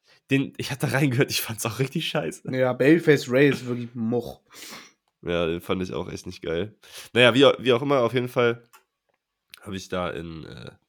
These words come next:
Speaker 1: Navy Blue dann mal reingehört, weil er meinte, das Album ist, äh,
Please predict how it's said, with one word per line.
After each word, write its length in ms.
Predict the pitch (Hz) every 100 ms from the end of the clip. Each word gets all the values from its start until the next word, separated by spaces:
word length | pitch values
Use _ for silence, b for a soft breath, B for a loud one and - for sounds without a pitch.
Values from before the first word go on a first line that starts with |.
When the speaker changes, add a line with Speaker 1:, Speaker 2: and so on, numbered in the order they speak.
| -
Speaker 1:
Navy 260 | 101 95
Blue 360 | 92 120 120 - _ _
dann 120 | 85
mal 140 | 82 82
reingehört, 400 | 87 92 107 107
weil 260 | 92 90
er 140 | - 90
meinte, 280 | 92 92
das 160 | 92 87
Album 380 | - 90 87 85
ist, 300 | 82 - -
äh, 280 | - 85 82